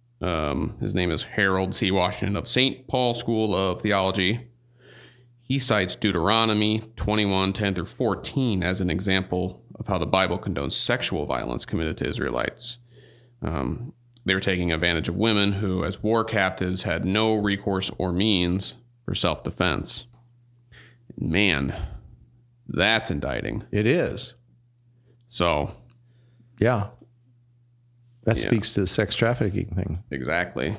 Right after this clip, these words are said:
Speaker 1: That's kinda what reminded me of it. But it's hard to look back,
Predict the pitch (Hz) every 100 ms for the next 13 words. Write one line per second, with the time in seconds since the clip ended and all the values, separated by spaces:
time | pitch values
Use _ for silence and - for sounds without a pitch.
0 | - - - 90 76 78 76 90 85 73
1 | 78 71 69 65 - - - - - 95
2 | - - - - - _ _ _ - -
3 | - 101 120 120 107 101 113 110 95 92
4 | 110 101 98